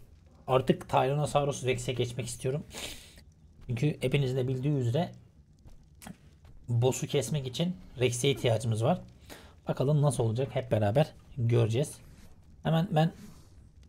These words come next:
şuradan gireyim. Tabii bu boss'u kestikten sonra burada kesinlikle bunlardan birini yapacağım ki her şey var. Bunu da yapabilirim. Bunda da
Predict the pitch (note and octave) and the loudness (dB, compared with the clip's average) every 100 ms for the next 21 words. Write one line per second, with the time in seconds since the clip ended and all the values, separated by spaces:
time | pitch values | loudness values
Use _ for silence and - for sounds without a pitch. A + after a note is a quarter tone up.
0 | - - - - - - - - C#3 C3 | -20 -20 -20 -20 -20 -20 -18 -6 0 0
1 | C#3+ - - - - - - - B2+ C3 | 0 -4 -20 -20 -20 -20 -12 -2 0 2
2 | C3 B2 - - - - - - - E3 | 2 2 0 -8 -18 -20 -20 -20 0 4
3 | E3+ D#3+ D#3 D3+ - E3+ - D#3+ - E3+ | 8 8 8 6 4 2 2 2 4 4
4 | F3 E3 G3 - - - - - - - | 4 2 2 -2 -14 -20 -20 -20 -14 -2
5 | A#2+ C#3 C3+ D3+ - - - _ - - | 2 4 8 8 6 -10 -20 _ -20 -18
6 | - - - - _ _ _ _ _ - | -20 -20 -20 -20 _ _ _ _ _ -20
7 | _ _ - C3 - D#3+ D3 B2+ C3 B2+ | _ _ -4 -2 2 4 4 4 2 4
8 | C3 B2 A#2+ B2 A#2+ A2+ C3+ - - - | 4 4 4 4 4 4 2 2 -12 -14
9 | - D3+ - - - _ - C#3 - D3 | 0 2 2 -4 -20 _ 8 8 8 6
10 | C3 E3 - - _ - _ _ - B2+ | 8 6 2 -10 _ -20 _ _ -4 4
11 | C#3+ F3+ G3+ C#3+ A#2+ A#2+ A2 C3+ G3+ - | 10 12 12 12 10 6 6 6 4 2
12 | - _ C#3+ D3 D#3+ D#3+ C#3+ | -18 _ 2 6 8 10 8